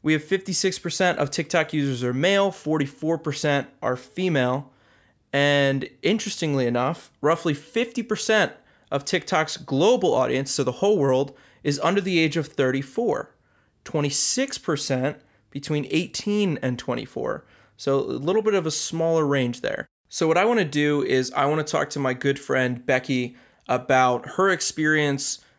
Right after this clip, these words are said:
with TikTok. Um, she has a video that's been going kind of viral. It's, it's, it's gaining some momentum. I wanna talk to her about what she thinks about TikTok because she is a very regular user. Hey, Becky, thanks for coming on Tots.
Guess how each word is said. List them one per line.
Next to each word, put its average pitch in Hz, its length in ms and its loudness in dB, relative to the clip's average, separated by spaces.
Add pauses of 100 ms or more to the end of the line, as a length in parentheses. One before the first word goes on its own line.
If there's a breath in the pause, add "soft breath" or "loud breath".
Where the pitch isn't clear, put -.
(100)
with 135 560 2
TikTok. 135 680 0
Um, 123 280 -2
she - 160 -4
has 123 100 -4
a 123 60 -8
video 185 600 2
that's 139 240 0
been 127 180 -2
going 123 520 -2 (380)
kind 269 220 -4
of - 100 0
viral. 180 400 6
It's, 175 100 -4
it's, 185 280 0
it's - 260 -4
gaining 185 380 2
some 170 180 0
momentum. 147 540 0 (200 loud breath)
I - 60 -2
wanna 220 140 2
talk 190 280 0
to 151 100 -4
her 151 220 2
about 131 200 0
what 127 120 0
she - 220 -6
thinks 143 260 -4
about 127 220 -4
TikTok 127 500 -2 (260 soft breath)
because 139 180 -4
she 170 160 -2
is 147 100 0
a 143 80 2
very 127 320 2
regular 120 640 -4
user. - 440 -8 (200)
Hey, 180 420 8
Becky, 160 480 6
thanks 139 280 2
for 143 80 0
coming 151 240 4
on 143 100 6
Tots. 147 560 4